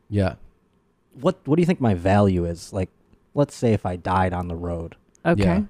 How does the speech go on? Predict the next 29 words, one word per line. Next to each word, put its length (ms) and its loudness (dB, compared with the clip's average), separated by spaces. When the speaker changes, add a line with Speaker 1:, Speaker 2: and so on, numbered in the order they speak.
Speaker 3:
What 120 4
do 60 4
you 60 4
mean 100 4
Speaker 2:
What 80 6
do 60 2
you 60 4
Speaker 3:
you're 80 0
Speaker 2:
think, 160 0
like, 200 2
you 80 4
could 220 -4
get 140 0
for 220 -10
me? 140 -8
Like 200 -6
life 220 2
insur-, 300 -4
I 80 4
don't 100 2
know 100 2
if 120 -4
it 20 4
would 60 6
be 40 6
Speaker 3:
Oh, 200 6
Speaker 2:
life 180 4
Speaker 3:
life 260 4
Speaker 2:
insurance 140 4